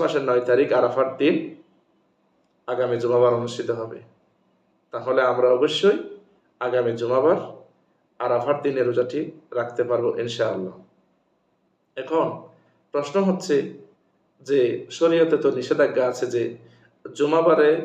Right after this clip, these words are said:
রোজা রাখা যাবে কিনা। আমরা যদি আগামী জুমাবার, অর্থাৎ জিলহজ মাসের নয় তারিখ আরাফার দিন যদি আমরা রোজা রাখি,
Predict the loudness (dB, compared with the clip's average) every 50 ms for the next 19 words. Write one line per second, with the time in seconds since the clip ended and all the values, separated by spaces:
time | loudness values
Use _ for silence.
0 | -8 -14 -18 -20 _ _ _ _ _ _ _ _ _ _ -6 -4 0 2 2 2
1 | 2 2 0 2 2 2 2 2 0 -2 -2 -6 -6 -8 -12 -16 -20 -20 _ _
2 | _ _ _ _ _ _ _ _ _ _ _ _ _ _ _ _ _ _ _ _
3 | _ _ _ _ _ _ _ _ _ _ _ _ _ -8 -2 0 0 0 2 2
4 | 2 2 4 2 0 2 2 2 0 0 -2 -2 -4 -6 -10 -14 -20 _ _ _
5 | _ _ _ _ _ _ -10 -6 -4 0 2 2 2 4 4 4 4 2 0 -4
6 | -10 -12 -16 -20 _ _ _ _ _ _ -6 -6 -2 2 4 4 4 2 0 -8
7 | -14 -16 -20 -20 _ _ _ _ _ -4 -4 0 2 0 0 2 0 -2 -2 -2
8 | -2 -2 0 0 0 0 0 2 2 2 0 -2 -8 -8 -4 0 2 2 2 2
9 | 2 2 2 2 0 0 0 0 -2 -6 -12 -16 -20 _ _ _ _ _ _ _
10 | -6 0 0 2 2 2 0 -2 -2 -2 -2 -2 -2 -2 -2 -2 -4 -4